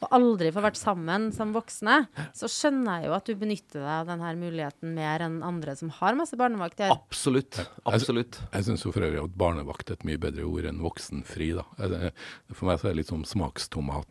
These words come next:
Speaker 3: liksom. <laughs> Det, det, det, det er et litt sånn irriterende ord som jeg håper ikke blir et, eh, et av tjue tjuefires,
Speaker 2: Det
Speaker 3: eh, nyord.
Speaker 2: Kanskje blir nyordet.
Speaker 3: Ja.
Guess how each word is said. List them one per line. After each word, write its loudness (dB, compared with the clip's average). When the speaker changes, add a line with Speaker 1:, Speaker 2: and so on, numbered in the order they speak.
Speaker 3:
liksom. 6
<laughs> 8
Det, 8
det, 8
det, 0
det 6
er 8
et 2
litt 6
sånn 6
irriterende 6
ord 8
som 2
jeg 4
håper 6
ikke 2
blir 8
et, 4
eh, 4
et -2
av 6
tjue 2
tjuefires, 0
Speaker 2:
Det 0
Speaker 3:
eh, 2
nyord. 2
Speaker 2:
Kanskje 6
blir 8
nyordet. 6
Speaker 3:
Ja. -10